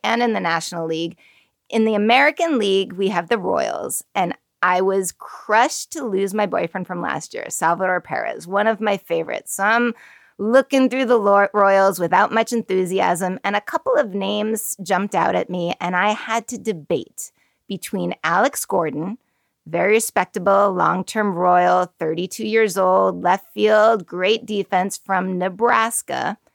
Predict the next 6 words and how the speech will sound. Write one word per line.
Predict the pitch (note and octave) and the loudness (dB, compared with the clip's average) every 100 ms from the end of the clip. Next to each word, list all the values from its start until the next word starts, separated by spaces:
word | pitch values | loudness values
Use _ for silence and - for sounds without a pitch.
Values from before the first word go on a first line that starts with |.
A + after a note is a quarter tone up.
| _ _ _ _ | _ _ _ _
versus | F#3 A#3 A#3+ - C#3 C#3 F#3 - _ _ - | 2 2 2 -2 -6 -6 -8 -12 _ _ 0
Alberto | G3+ F#3 E3 G#3 C4+ - C#4 | 2 2 4 4 2 2 2
Montesi, | A#3 G#3 - A#3 G#3+ - C3+ A3+ | 4 0 2 2 2 -4 -8 -6
who's | G3 D3+ | -6 -8
this | - E3+ D#3 | -6 -6 -6
young, | D3+ F3+ G3 G3+ | -4 0 0 -2